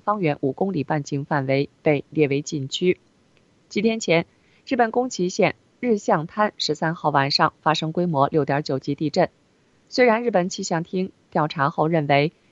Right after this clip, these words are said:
这次地震并没有增加大地震发生的风险，但地震专家点名新舄县、静冈县、千叶县都有发生大地震的前兆。根据日本地震调查委员会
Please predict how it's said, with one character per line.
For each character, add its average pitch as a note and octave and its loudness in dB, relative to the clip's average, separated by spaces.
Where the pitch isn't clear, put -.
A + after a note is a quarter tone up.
这 D4 0
次 A#3+ -2
地 G#3+ -2
震 F#3+ -2
并 A3+ -4
没 D#3 -2
有 C3 0
增 F3+ -4
加 F#3 0
大 D3 0
地 D3 -4
震 C3+ -2
发 C#3+ -2
生 D#3+ -4
的 C#3+ 0
风 G#3+ -8
险， D3 0
但 C4 4
地 C4+ 0
震 A3+ -2
专 A3+ -4
家 A3+ 0
点 E3 0
名 C#3+ -2
新 D4+ -2
舄 F#3 -2
县、 - -2
静 F#3 -2
冈 A#3 -4
县、 G3 -4
千 C#4 -2
叶 F3+ 2
县 C#3+ -4
都 E3 0
有 C3+ 2
发 D3+ -6
生 E3 -6
大 D3+ -2
地 D#3 -4
震 D3+ -4
的 C#3+ -6
前 C#3 -8
兆。 F#3 0
根 C4 0
据 B3 0
日 A#3+ -2
本 G3+ 2
地 G#3+ -6
震 G#3+ -2
调 F#3+ 2
查 E3+ -4
委 E3 2
员 D3+ 0
会 G3+ -2